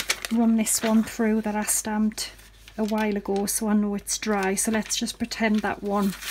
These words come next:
I've stamped is dry, okay? Um, <clears throat> just a little bit of scrap card.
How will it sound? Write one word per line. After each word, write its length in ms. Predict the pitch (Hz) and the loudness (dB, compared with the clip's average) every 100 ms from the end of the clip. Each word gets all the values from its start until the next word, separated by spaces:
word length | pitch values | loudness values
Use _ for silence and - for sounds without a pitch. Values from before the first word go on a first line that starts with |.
| - - - - - - - - - - | -8 -8 -12 -14 -20 -20 -20 -20 -16 -8
I've 160 | 202 | -4
stamped 480 | - - 190 202 - | -2 -2 0 -2 -4
is 140 | 190 | -6
dry, 400 | - 196 190 196 - | -6 -6 -6 -8 -10
okay? 460 | 208 - 214 226 240 - - - - - - - - | -10 -6 -4 -6 -8 -16 -20 -20 -20 -20 -20 -20 -6
Um, 380 | 233 214 214 214 - - | 0 2 2 -2 -4 4
<clears throat> 240 | 277 226 - - - - | 6 4 -2 -20 -20 -10
just 280 | - 233 - | -6 -4 -2
a 40 | |
little 220 | 233 247 | -2 0
bit 180 | 254 247 | 0 0
of 380 | 240 226 - - - - - - - - - - - | 0 -2 -6 -14 -18 -20 -20 -20 -20 -20 -20 -20 -14
scrap 560 | - - - 254 - - | -6 -6 -2 -4 -4 -14
card. 720 | - - 233 180 180 233 | -12 -8 -6 -6 -8 -8